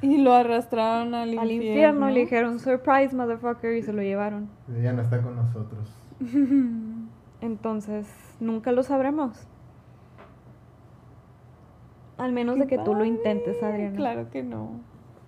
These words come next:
Speaker 2: Ya se acerca
Speaker 1: Una
Speaker 2: Halloween.
Speaker 1: vez, una vez una amiga que también es atea vive cerca de, mm, un cementerio. Iba a ser Halloween y fue de que,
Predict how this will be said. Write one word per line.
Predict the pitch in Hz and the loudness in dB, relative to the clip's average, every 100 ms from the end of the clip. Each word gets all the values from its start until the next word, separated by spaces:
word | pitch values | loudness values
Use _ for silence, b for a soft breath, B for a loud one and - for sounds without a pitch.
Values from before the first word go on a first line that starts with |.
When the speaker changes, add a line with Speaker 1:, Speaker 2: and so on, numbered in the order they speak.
| - B B | -20 B B
Speaker 2:
Ya | 226 226 | 0 0
se | 233 | 2
acerca | 247 302 330 | 2 4 6
Speaker 1:
Una | 392 | 6
Speaker 2:
Halloween. | 240 - 440 - | 8 8 4 0
Speaker 1:
vez, | - - - - - - | -4 -14 -20 -20 -20 -8
una | 277 277 320 330 | -2 2 2 4
vez | 311 302 330 330 | 4 4 2 -2
una | 311 320 | -4 -2
amiga | 311 302 294 294 294 | -2 -2 -2 -2 -4
que | 302 285 | -2 -2
también | 269 247 240 240 226 233 233 233 | 0 -2 -2 -2 -2 -2 -6 -6
es | 233 240 | -6 -2
atea | 247 247 240 226 226 254 330 - - - - - - - - - - - - 269 | -2 -4 -6 -4 -4 -6 -8 -12 -20 -20 -20 -20 -20 -20 -20 -20 -20 -20 -16 -8
vive | 240 214 220 | -4 -2 -2
cerca | 233 240 226 226 233 233 233 | -2 -2 -2 -2 0 0 0
de, | 226 226 214 208 202 202 202 190 185 180 202 - B B B B - | 0 -2 0 -2 -2 -4 -6 -6 -8 -10 -12 -14 B B B B -6
mm, | |
un | 240 | -4
cementerio. | 240 254 247 233 226 220 220 208 202 214 - B B B - | 0 0 0 -2 -2 -2 -2 -4 -6 -12 -20 B B B -14
Iba | - 214 | -6 -2
a | 214 | -2
ser | 214 220 220 | -2 -4 -2
Halloween | 254 254 247 233 233 226 226 240 | 2 2 2 0 -2 -4 -6 -10
y | |
fue | 226 240 | -6 -6
de | 233 | -6
que, | 233 247 175 - - - | -6 -8 -8 -8 -10 -14